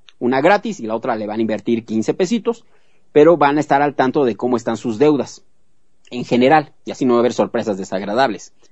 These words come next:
Helmi, no tienes nada que agradecer. Gwen quiere que le apartemos uno, por favor. Lo que pasa es que mi amigo Helmi ya metió su solicitud formal, Gwen. Para poderlo apartar, necesitan enviar un correo electrónico a contacto arroba defensa del deudor punto org,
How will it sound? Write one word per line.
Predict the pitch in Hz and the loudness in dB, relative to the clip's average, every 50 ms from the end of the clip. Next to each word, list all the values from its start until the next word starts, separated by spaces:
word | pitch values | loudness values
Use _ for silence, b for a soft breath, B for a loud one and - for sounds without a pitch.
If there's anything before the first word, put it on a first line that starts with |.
| _ - | _ 0
Helmi, | 202 214 220 175 | 0 2 2 2
no | 135 113 | 0 -2
tienes | 131 127 113 | -6 -8 -8
nada | 120 127 127 - | -6 -8 -8 -6
que | - 139 | -4 -4
agradecer. | 139 139 143 151 156 156 151 - - 214 226 214 165 | -4 -2 -2 -4 -4 -4 -6 -2 0 0 0 0 0
Gwen | - 120 160 208 220 220 | -2 0 0 2 2 2
quiere | 202 202 202 202 | 2 2 2 4
que | 160 175 | 4 2
le | 147 | 2
apartemos | 127 - 131 120 117 170 175 170 151 - | 2 0 -2 -4 -2 -2 -2 -2 0 0
uno, | 180 180 160 | 2 0 0
por | - 139 113 | 0 0 0
favor. | - 120 123 143 147 - b b b b b | 2 2 2 2 2 0 b b b b b
Lo | 165 190 | 2 2
que | 180 220 | 2 4
pasa | 190 254 254 247 | 2 2 2 2
es | 262 - | 0 0
que | 240 208 | 0 0
mi | 180 | 2
amigo | 170 180 185 190 180 | 2 2 4 2 2
Helmi | - 190 175 180 180 165 | 2 2 2 2 2 2
ya | 160 165 | 0 0
metió | 170 175 - - - 170 175 180 - - - | 0 -2 -4 -2 2 4 4 4 2 0 -6
su | - - 139 | -8 -6 -6
solicitud | 120 - 139 127 127 123 120 127 113 165 170 160 | -2 0 0 0 0 0 -2 -2 0 0 0 0
formal, | - 165 151 147 147 160 165 160 151 135 _ _ | 2 0 0 2 2 0 0 -2 -2 -6 _ _
Gwen. | - 165 120 113 139 156 151 147 - b b b b b b b b - | -20 -12 -6 -2 -2 0 -2 -2 -6 b b b b b b b b -4
Para | 123 123 123 117 | -2 -2 -2 0
poderlo | 139 139 160 180 190 202 | 0 2 2 4 4 4
apartar, | 185 - 190 180 170 165 - 165 160 165 151 | 2 2 0 0 0 0 0 0 0 0 0
necesitan | 156 139 127 131 131 143 143 170 160 | -2 -2 -2 -2 -4 -6 -4 -2 -2
enviar | 147 135 131 139 147 | 0 0 0 0 0
un | 160 165 156 | 0 0 0
correo | - 131 127 135 147 | 0 0 0 0 0
electrónico | 151 139 - - 139 139 143 143 127 131 123 | 0 -2 -2 -2 0 0 0 0 2 2 2
a | 120 117 117 | 2 2 -2
contacto | - - 127 123 120 117 - - 180 - - - 120 113 - _ _ _ _ _ - | -4 -2 0 0 0 2 0 0 0 -2 -6 -12 -12 -12 -12 _ _ _ _ _ -8
arroba | - 117 120 120 139 160 170 165 147 135 131 - - | -6 -6 -4 0 2 4 4 4 4 0 -6 -8 -14
defensa | 123 107 101 - - 143 147 139 156 139 | -14 -14 -10 -6 -4 -4 -2 -2 -2 -2
del | 123 113 110 | -2 -2 -2
deudor | 113 113 117 127 120 - | -2 0 0 -2 -2 -2
punto | - 123 117 123 139 | -2 -4 -2 0 2
org, | 143 151 139 - 180 185 | 2 2 2 2 0 -2